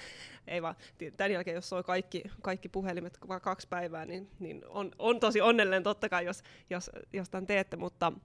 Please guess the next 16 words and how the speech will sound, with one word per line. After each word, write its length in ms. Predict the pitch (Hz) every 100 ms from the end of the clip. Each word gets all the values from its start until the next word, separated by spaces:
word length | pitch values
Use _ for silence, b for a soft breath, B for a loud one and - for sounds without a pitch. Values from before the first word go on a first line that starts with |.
| - - - - _ _ _ -
mutta 260 | 202 185 185
tota, 360 | 180 190 170 147 90 50 50 50
niin 180 | 50 254
kuin 120 | 330
äsken 200 | 339 302
sanoin, 280 | 302 311 233
niin 100 | 196
Suomessa 360 | 202 233 214 185
ehkä 180 | 202 202
aika 200 | 196 196
vähän 280 | 233 226
on, 180 | 180 170 -
on 300 | 180 165 - - - b b b
olemassa 500 | - 220 190 180 -
edes 140 | 170 -
yrityksiä, 720 | 185 185 165 - 175 170